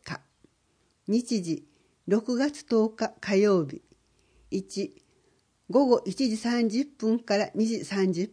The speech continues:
分。二、午後七時から八時。一、二は同じ内容。受付は三十分前から。場所、プラムカルコア太宰府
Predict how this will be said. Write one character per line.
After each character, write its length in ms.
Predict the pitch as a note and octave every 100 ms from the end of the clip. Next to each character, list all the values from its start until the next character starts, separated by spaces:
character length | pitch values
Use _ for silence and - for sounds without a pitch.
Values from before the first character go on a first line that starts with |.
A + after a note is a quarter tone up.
| _
分。 200 | - D3+ - _ _ _ -
二、 360 | - G#3 G#3+ - _ _ -
午 220 | F#3+ C#4+
後 140 | A#3+ G#3
七 300 | - - A#3
時 160 | A3
か 180 | A#3 F3+
ら 140 | G#3
八 380 | G#3+ G3 - F3+
時。 220 | D3+ - - _ _ _ _ _ -
一、 360 | A3 - A3
二 220 | E3 A3
は 180 | G3 A3 -
同 100 | G3 G#3+
じ 140 | G3
内 340 | G3 F#3+ F#3 E3+
容。 300 | D#3+ C#3 - - _ _ -
受 260 | G3 C4 C#4+
付 280 | - -
は 180 | G3 G3 -
三 280 | A3 A3
十 160 | G#3+ A#3+
分 380 | - - A3 F#3+
前 220 | F3 F3
か 180 | - C#3
ら。 160 | - - _ _ _ _ _ -
場 140 | G#3+
所、 260 | - F3+ - _ _ _ -
プ 100 | C4
ラ 120 | C4
ム 120 | G#3
カ 160 | G3+ G#3+
ル 100 | A#3+
コ 240 | A#3 A3
ア 60 | A3
太 200 | G3+ F#3+
宰 280 | G3+ G3
府 240 | A#3 -